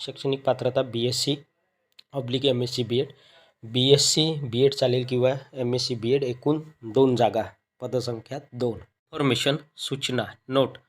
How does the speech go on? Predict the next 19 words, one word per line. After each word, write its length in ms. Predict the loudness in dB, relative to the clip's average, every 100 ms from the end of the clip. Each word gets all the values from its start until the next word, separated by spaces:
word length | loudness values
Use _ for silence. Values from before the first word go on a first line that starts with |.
| _ _ _ -4
Candidates 580 | -2 0 0 -2 0 2
must 280 | 2 0
bring 240 | 0 2 4
their 200 | 4 2
original 560 | 2 -2 0 0 0
documents 560 | 2 0 2 2 2 -4 2
along 260 | 4 4 2
with 120 | 0 -2 _ _ _
two 120 | -4 2
passport 420 | 2 2 -2 0 -2
size 180 | -4
photos. 460 | -6 -6 -2 -2 -2 _ -12
Experienced 560 | -10 -2 2 2 2 0
candidates 440 | 2 2 0 0
are 140 | 0 0 -4
preferred. 340 | -4 4 2 2 _ -20 _ -12 -4
Salary 360 | -2 0 0 -2
will 180 | -2 -2
have 260 | 0 0